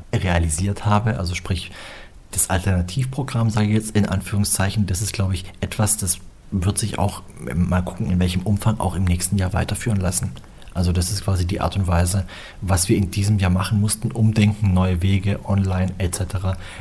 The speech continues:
Ich glaube, das ist eine Sache, also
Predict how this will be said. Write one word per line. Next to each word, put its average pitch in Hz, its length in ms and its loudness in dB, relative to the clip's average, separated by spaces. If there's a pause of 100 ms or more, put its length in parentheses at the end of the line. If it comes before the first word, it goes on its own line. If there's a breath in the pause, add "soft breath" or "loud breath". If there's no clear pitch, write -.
(100)
Ich - 160 -4
glaube, 104 260 2
das 85 160 2
ist - 220 -4
eine 87 200 2
Sache, 90 380 0 (560 loud breath)
also 90 400 4